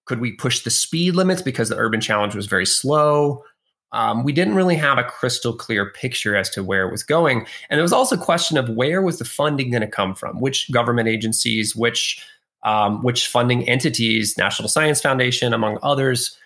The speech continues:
were going to continue to push the kind of money that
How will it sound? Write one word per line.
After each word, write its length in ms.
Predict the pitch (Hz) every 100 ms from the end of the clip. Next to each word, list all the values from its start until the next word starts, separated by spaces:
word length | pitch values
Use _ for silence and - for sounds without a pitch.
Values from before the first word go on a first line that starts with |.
| _ -
were 180 | 131
going 340 | 123 123 135 143
to 80 | 135
continue 560 | 120 120 - 143 160
to 80 | 123
push 480 | - - 117 - -
the 80 | 123
kind 240 | - 104
of 100 | 101
money 360 | 117 170 175 117
that 240 | 110